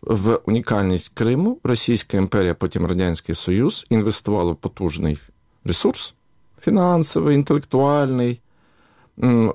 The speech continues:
враховуючи особливе ставлення як недореалізовану мрію про Константинополь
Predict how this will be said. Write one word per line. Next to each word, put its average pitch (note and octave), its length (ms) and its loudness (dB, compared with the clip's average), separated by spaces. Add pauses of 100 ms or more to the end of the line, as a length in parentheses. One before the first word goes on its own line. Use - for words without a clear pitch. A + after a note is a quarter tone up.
враховуючи C3+ 880 0 (380)
особливе B2 540 2
ставлення D3 760 0 (800)
як A#2 460 0 (680)
недореалізовану A#2 1300 2
мрію G#2 480 2
про F2+ 420 -2 (160)
Константинополь G2+ 880 0